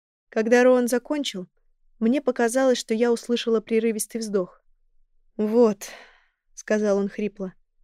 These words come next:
«готово». «Спасибо». Я схватила вторую шкуру и завернулась в нее.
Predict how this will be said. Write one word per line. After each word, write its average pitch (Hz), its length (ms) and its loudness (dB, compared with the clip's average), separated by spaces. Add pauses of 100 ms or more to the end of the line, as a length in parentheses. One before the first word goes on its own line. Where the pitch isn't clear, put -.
(380)
«готово». 214 560 2 (880)
«Спасибо». 185 680 -6 (920)
Я 220 200 2
схватила 214 480 -2
вторую 220 360 -4
шкуру 277 380 -4
и - 120 -6
завернулась 214 600 -4
в - 40 -20
нее. 180 300 -8